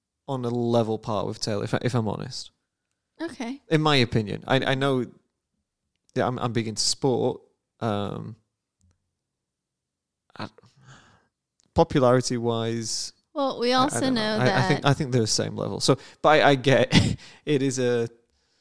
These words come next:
Speaker 1: but I, I'm also really surprised Serena
Speaker 2: Well,
Speaker 1: went
Speaker 2: that,
Speaker 1: on
Speaker 2: well,
Speaker 1: there.
Speaker 2: she's friends with, it was, wasn't she on the Netflix documentary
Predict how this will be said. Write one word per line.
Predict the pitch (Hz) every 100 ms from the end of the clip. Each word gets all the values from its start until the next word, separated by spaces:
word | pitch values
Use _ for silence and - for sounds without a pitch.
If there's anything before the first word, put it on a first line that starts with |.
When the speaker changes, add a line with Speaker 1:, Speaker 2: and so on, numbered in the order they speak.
| _ _ _ _ _ _ -
Speaker 1:
but | 165
I, | 196 -
I'm | 185
also | 202 - 160
really | 175 165
surprised | 156 165 147 -
Serena | 139 156 190 131 - _ _ _ _ _ _ _ -
Speaker 2:
Well, | 127
Speaker 1:
went | 254
Speaker 2:
that, | 277
Speaker 1:
on | 262
Speaker 2:
well, | 311
Speaker 1:
there. | -
Speaker 2:
she's | 330 302
friends | 294 320 427 359
with, | 226 190 180 196 269 _ _ _ _ _ _ _
it | - 247 226
was, | 320 -
wasn't | 285 349 339
she | 339
on | 330
the | 320
Netflix | 269 226 - 277 -
documentary | 294 294 311 294 294 294 302